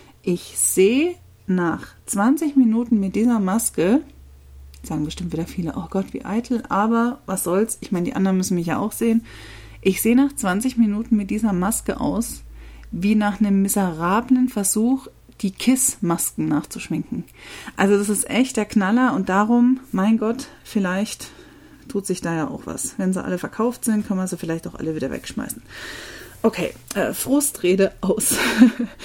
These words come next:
Ich hab dann aber Hoffnung, dass um den fünfundzwanzigsten zweiten dank Sonne, ähm, und Uranus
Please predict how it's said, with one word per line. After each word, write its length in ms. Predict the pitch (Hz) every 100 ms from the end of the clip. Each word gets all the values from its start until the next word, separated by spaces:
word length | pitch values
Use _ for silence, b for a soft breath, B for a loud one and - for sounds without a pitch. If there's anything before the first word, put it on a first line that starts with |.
| B B B B B B 262 226
Ich 180 | - 254
hab 140 | 294
dann 140 | 285 233
aber 220 | 190 196
Hoffnung, 360 | 262 262 226
dass 120 | 196 190
um 120 | 165
den 140 | 139
fünfundzwanzigsten 880 | - 311 285 262 202 220 220 - 190
zweiten 460 | - 180 180 202 190
dank 360 | 160 - - -
Sonne, 640 | - 240 247 254 254 262 -
ähm, 260 | 190 185 175
und 140 | -
Uranus 580 | 269 311 320 330 339